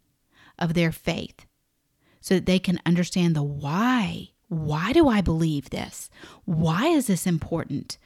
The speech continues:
Why is grace necessary? Why is, does there need to be repentance? Why did Jesus have to die?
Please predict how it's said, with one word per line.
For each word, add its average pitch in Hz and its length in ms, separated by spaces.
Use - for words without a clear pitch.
Why 180 400
is 269 240
grace 165 580
necessary? 165 800
Why 190 800
is, 185 320
does 190 180
there 180 120
need 175 180
to 175 40
be 165 140
repentance? - 600
Why 165 420
did 392 160
Jesus 269 340
have 233 180
to 185 120
die? 170 600